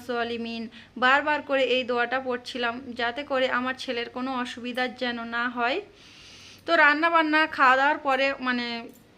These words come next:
তার খাতনা করানো হয়েছে, তো সব কিছু আমি ভিডিও করেছিলাম, আপনাদের সঙ্গে শেয়ার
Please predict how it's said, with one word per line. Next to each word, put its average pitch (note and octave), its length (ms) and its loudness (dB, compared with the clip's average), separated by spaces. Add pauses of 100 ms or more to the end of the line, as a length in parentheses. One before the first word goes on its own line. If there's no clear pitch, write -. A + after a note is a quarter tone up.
(180)
তার B3+ 140 4 (100)
খাতনা B3 380 0
করানো B3 440 -2
হয়েছে, A3+ 420 -4
তো C#4 100 -6 (120)
সব C#4 140 2 (100)
কিছু E4 180 -6 (100)
আমি C#4+ 120 0 (120)
ভিডিও C4 260 -4 (100)
করেছিলাম, A#3+ 520 -2 (180)
আপনাদের C4+ 400 -4
সঙ্গে B3+ 340 -4
শেয়ার B3 220 -2